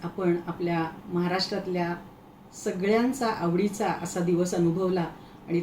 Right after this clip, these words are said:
तो म्हणजे कार्तिकी एकादशी. या कार्तिकी एकादशीला पुण्याच्या जवळ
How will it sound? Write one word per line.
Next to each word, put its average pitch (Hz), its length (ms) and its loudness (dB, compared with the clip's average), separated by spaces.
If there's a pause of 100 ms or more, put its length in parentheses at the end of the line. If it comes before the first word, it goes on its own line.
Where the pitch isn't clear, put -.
तो 208 100 2
म्हणजे 175 380 2 (520)
कार्तिकी 208 640 0
एकादशी. 156 600 -2 (880)
या 180 80 -2
कार्तिकी 180 500 -2
एकादशीला 185 760 0 (580)
पुण्याच्या 180 380 0
जवळ 185 320 2